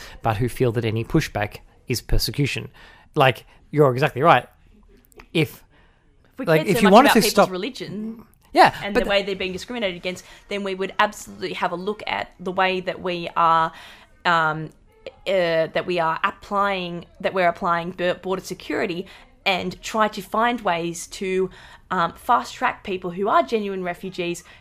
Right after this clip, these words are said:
Speaker 2: who have been persecuted on the religious grounds. That to me would
Speaker 1: But
Speaker 2: be a
Speaker 1: they're, like,
Speaker 2: much more
Speaker 1: only
Speaker 2: holistic approach.
Speaker 1: only Aus-, only Australian citizens who have religious beliefs are entitled to protection. We don't care about the ones from overseas.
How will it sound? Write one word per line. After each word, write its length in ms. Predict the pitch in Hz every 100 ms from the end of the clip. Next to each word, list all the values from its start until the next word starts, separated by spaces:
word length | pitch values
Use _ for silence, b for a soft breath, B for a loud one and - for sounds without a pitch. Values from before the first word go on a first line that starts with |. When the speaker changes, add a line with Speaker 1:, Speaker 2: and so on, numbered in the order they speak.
| B
Speaker 2:
who 160 | 202 190
have 200 | 190 -
been 140 | 190 -
persecuted 520 | - 175 - - 185
on 60 | 180
the 80 | 175
religious 340 | 175 170 160
grounds. 460 | - 175 147 - -
That 240 | 220 -
to 80 | 190
me 180 | 185 185
would 140 | 175
Speaker 1:
But 80 | 165
Speaker 2:
be 0 |
a 60 | 220
Speaker 1:
they're, 40 |
like, 180 | 180 165
Speaker 2:
much 80 | 180
more 80 | 170
Speaker 1:
only 100 | 170
Speaker 2:
holistic 480 | 175 175 175 208
approach. 500 | 220 381 - - -
Speaker 1:
only 220 | 165 202 180
Aus-, 240 | - - _ -
only 220 | 190 208
Australian 360 | 180 185 165 151
citizens 460 | 180 156 127 117
who 60 | 117
have 360 | 104 117 113 -
religious 420 | 135 120 120 120
beliefs 380 | - 120 - 135
are 80 | 123
entitled 340 | 117 117 131
to 100 | 123
protection. 480 | - 123 123 - 123
We 80 | 127
don't 160 | 120
care 160 | - 135
about 180 | 131 123
the 80 | 123
ones 180 | 123
from 120 | - 127
overseas. 280 | 123 143